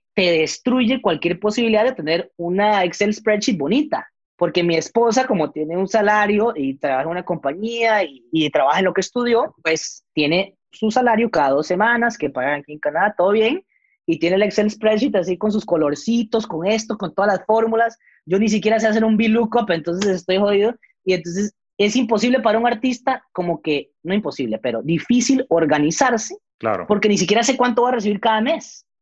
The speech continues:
Speaker 1: Pero con el cincuenta treinta veinte me ayudaste a entender que, ok,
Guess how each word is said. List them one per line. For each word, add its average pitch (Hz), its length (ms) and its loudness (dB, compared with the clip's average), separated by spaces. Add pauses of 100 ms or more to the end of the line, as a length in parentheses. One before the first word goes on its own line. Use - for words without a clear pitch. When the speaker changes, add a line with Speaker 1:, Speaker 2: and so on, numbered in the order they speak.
Speaker 1:
Pero 233 500 0 (220)
con 160 220 -10
el 143 120 -8
cincuenta 147 520 -10
treinta 214 380 0
veinte 214 540 0 (220)
me 143 200 0
ayudaste 147 640 2
a 190 40 2
entender 151 540 -4
que, 143 160 -2
ok, 135 180 -2